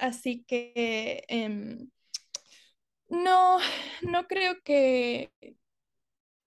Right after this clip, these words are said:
que un salto cultural para mí, em, pero noto que con familias de otros amigos sí, sí hay diferencias.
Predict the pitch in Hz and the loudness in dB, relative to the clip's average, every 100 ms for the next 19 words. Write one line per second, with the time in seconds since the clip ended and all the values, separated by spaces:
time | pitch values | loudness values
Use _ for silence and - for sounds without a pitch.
0 | _ 269 247 233 - - - 269 262 254 | _ 0 0 0 -4 -6 -2 2 6 6
1 | 254 233 226 226 - 208 220 - - 214 | 4 0 -2 -2 -4 -4 -4 -8 -6 -6
2 | 214 214 226 233 220 214 214 220 - _ | -4 -6 -6 -6 -8 -6 -6 -10 -12 _
3 | - 233 226 220 233 240 262 254 240 233 | -4 0 0 0 -2 2 6 8 6 2
4 | 240 254 262 269 262 240 226 220 214 240 | 0 0 4 4 2 -4 -6 -6 -6 -8
5 | 240 _ _ _ _ _ 226 233 233 220 | -10 _ _ _ _ _ -2 2 2 2
6 | 208 220 202 - 226 233 233 214 214 220 | -2 -4 -4 -2 -2 0 0 -2 -6 -8
7 | - 214 233 233 247 220 214 226 220 220 | -8 -10 -10 -10 -6 -6 -6 -8 -8 -8
8 | 233 254 247 | -8 -10 -12